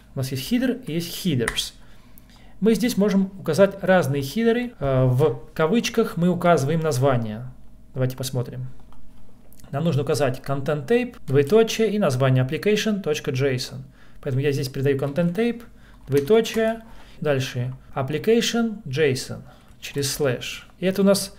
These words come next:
статические данные, статический хидер. Все. Здесь через запятую мы можем указать и другие, поэтому это и есть хидерс. Опять же, в таком формате, в зависимости, что вам в хидер нужно передать. Но в случае с токеном, токен сначала нужно получить. Давайте это так и оставим.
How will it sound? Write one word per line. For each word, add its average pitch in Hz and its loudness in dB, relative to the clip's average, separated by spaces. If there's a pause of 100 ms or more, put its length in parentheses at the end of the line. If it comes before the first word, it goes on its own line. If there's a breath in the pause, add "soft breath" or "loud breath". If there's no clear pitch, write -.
(140 soft breath)
статические 135 -2
данные, 208 0
статический - -2
хидер. 175 -4 (180)
Все. - -2 (300 loud breath)
Здесь 226 4
через 214 4
запятую 202 4
мы 214 4
можем 196 4
указать 202 2
и - 4
другие, 156 0 (100)
поэтому 170 2
это 185 0
и 185 2
есть 151 -2
хидерс. 120 -4 (360 soft breath)
Опять 151 6
же, 135 2
в 127 0
таком 170 0
формате, 170 2
в 123 -2
зависимости, 190 0 (160 loud breath)
что - -4
вам 175 4
в - -4
хидер 165 0
нужно 151 -2
передать. 139 -2 (400 loud breath)
Но 202 6
в - 0
случае 202 0
с 131 -2
токеном, 139 0
токен 214 4
сначала 180 2
нужно 196 2
получить. 160 -2
Давайте 180 2
это 135 0
так 139 -2
и 135 -2
оставим. 123 -6